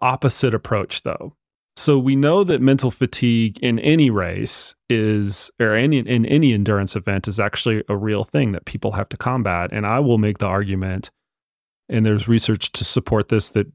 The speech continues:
we've reviewed in our research group, that it actually is a bigger component of, of performance than we probably actually give it credit for.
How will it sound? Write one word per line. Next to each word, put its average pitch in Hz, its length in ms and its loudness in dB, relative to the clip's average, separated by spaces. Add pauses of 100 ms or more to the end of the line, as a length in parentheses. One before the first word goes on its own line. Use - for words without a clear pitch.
we've 95 320 -4
reviewed 104 320 2
in 98 100 0
our 95 100 -2
research - 440 -4
group, 87 300 -10 (600)
that 110 300 -2
it 113 140 0
actually 113 420 0
is 147 160 2
a 117 60 2
bigger 101 340 -2
component 104 580 -2
of, 92 440 -4
of - 160 -10
performance 110 500 -2
than 101 160 -4
we 101 80 -4
probably 104 540 -4
actually 98 340 -4
give 92 200 -4
it - 100 -12
credit - 320 -6
for. 98 320 -8